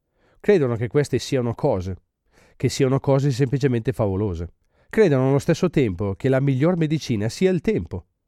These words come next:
Il tempo non è la miglior medicina, è il miglior ciarlatano, poiché l'esistenza di tempo, massa, energia e spazio non è indipendente dai postulati della vita.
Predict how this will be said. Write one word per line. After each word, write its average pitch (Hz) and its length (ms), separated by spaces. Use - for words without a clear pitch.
Il 127 160
tempo 101 560
non 135 200
è 123 80
la 113 100
miglior 104 340
medicina, 90 600
è 120 100
il 127 80
miglior 135 380
ciarlatano, 117 800
poiché 127 340
l'esistenza 123 640
di 120 160
tempo, 120 400
massa, 110 400
energia 104 480
e 101 80
spazio 101 540
non 143 260
è 160 60
indipendente 135 880
dai 113 160
postulati 131 600
della 170 180
vita. 143 400